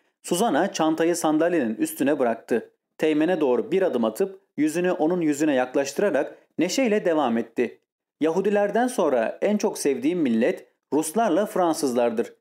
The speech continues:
Lisede iyi bir talebe değildim. Tarih de bilmem.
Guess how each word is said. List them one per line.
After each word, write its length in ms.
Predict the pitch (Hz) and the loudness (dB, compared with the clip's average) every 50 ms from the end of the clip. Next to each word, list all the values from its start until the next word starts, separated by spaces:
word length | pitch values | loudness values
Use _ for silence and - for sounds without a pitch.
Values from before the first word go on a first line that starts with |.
| _ _ _ _ _ - | _ _ _ _ _ -4
Lisede 580 | 175 220 - - 160 117 117 - 180 208 226 - - | -2 -2 0 0 0 0 0 0 0 -2 -4 -4 -2
iyi 200 | 302 202 220 208 | 0 2 2 2
bir 160 | 202 175 - | 0 0 0
talebe 340 | 180 143 131 131 160 185 160 | 0 0 2 2 0 0 0
değildim. 460 | 160 143 135 120 113 120 110 107 - - _ _ _ _ _ | 0 0 0 0 0 -2 -2 -4 -6 -10 _ _ _ _ _
Tarih 360 | - 151 139 143 165 185 185 | -2 0 2 2 2 0 0
de 140 | 190 160 131 | -2 -2 -2
bilmem. 420 | 135 131 127 127 120 110 98 - | -2 0 0 0 0 0 -2 -6